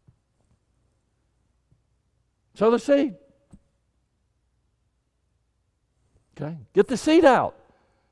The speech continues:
Doesn't belong in your heart. Doesn't belong in your car. Doesn't belong in your van. Doesn't belong in your head. Doesn't belong in your home. Get the seed out. Now, on the back table, we have heart cards.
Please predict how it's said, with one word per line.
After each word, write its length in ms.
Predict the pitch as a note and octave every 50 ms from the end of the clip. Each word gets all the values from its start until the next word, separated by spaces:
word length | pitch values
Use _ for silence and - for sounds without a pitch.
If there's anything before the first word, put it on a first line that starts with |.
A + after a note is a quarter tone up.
| _
Doesn't 200 | - G3+ A#3 A#3
belong 340 | A3+ A#3+ B3+ C#4 D4+ D#4 D4+
in 80 | C#4 B3
your 160 | A#3 G#3+ F3
heart. 320 | D#3 G#3+ G3+ E3+ C3+ B2+
Doesn't 160 | E3 A3 A#3
belong 300 | A3 A3 B3+ C#4 D4 C#4+
in 100 | C#4 C#4
your 120 | C4+ B3+ G#3
car. 260 | - B3 B3+ A3 F3+
Doesn't 180 | D#3 F#3+ A3 G#3+
belong 320 | G#3 G#3+ B3+ C#4+ D4+ C#4
in 80 | C4+ B3+
your 140 | B3 A3+
van. 260 | F#3 F#3 G#3 F#3+ E3 D#3
Doesn't 160 | F#3+ A3 G#3+
belong 320 | G#3+ A3+ B3+ C#4+ C#4+ C#4+
in 80 | C#4 C4
your 140 | B3+ A#3 G#3
head. 260 | A3 A3 G3+ - - - - -
Doesn't 140 | - G#3 G#3
belong 320 | G#3 G#3+ B3 C#4 D4+ D4
in 100 | C#4 B3+
your 140 | A#3+ A#3 F#3+
home. 180 | G3+ A3+ G3 E3
Get 140 | F#3 A3+
the 80 | G3 G3+
seed 280 | - - C#4 C#4 A#3+ F3+
out. 220 | D#3 A#2+ F2 - _ _ _ _ _ _ _ _ _ _ _ _ _ _ _ -
Now, 100 | D#3+ F3+
on 80 | F#3
the 80 | F3+ F3
back 300 | D#3 G3+ A#3 B3 G3+ E3+
table, 420 | A3+ A#3+ A#3 A3 F3+ F3+ E3+ D#3+ - - - - - _ -
we 160 | - G#3+ F#3+
have 180 | G3 G3 F3+
heart 300 | C#3+ F3+ A3 A3 A3+ E3
cards. 480 | C#3+ F3 E3 C#3+ B2 A2 G2 F#2 F#2+ -